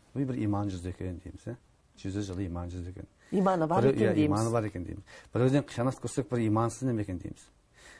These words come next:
Speaker 1: Дүниеден өтіп жатқан адамға не дейміз? "Иманы жолдас болсын, иманды болсын", — дейміз. Яғни иман деген ол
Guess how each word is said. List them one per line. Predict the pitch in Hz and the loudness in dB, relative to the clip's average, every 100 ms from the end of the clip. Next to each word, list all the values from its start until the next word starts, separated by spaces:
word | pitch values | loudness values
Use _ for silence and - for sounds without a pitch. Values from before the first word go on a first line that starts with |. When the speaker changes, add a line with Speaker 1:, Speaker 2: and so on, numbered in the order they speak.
| _ - | _ -14
Speaker 1:
Дүниеден | - 117 123 123 131 | 0 2 4 4 4
өтіп | 123 117 107 | 2 0 -4
жатқан | - 113 117 | 0 0 0
адамға | 117 117 117 123 | 0 0 2 2
не | 127 | 4
дейміз? | 147 160 151 - _ _ - | 6 4 2 -16 _ _ -6
"Иманы | 95 98 92 92 | -2 0 0 -2
жолдас | 82 82 85 - | -4 -6 -8 -6
болсын, | 90 - | -8 -8
иманды | 82 73 76 82 | -8 -6 -6 -8
болсын", — | 82 - 76 | -10 -10 -14
дейміз. | 78 - _ _ _ _ _ _ _ - | -14 -18 _ _ _ _ _ _ _ -6
Яғни | 95 80 85 76 _ _ _ | -4 -2 -4 -8 _ _ _
иман | 101 107 135 156 | 0 4 4 6
деген | 127 110 147 165 - | 4 4 2 2 -4
ол | 98 95 | -8 -8